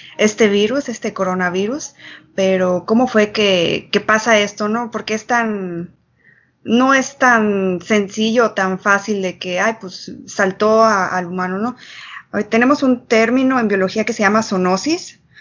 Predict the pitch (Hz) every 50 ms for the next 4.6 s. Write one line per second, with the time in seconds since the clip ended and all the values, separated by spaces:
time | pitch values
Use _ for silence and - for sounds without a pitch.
0 | - - - - 220 214 220 226 220 226 269 254 - - 226 226 226 220 226 -
1 | 220 240 233 240 233 240 220 - 220 214 208 196 190 190 - 202 202 202 196 190
2 | 202 202 202 220 247 254 247 240 208 190 185 196 196 190 196 190 185 - - -
3 | - - - _ - - - - - - - - _ _ _ - _ - - -
4 | - 208 208 202 196 113 92 90 90 87 -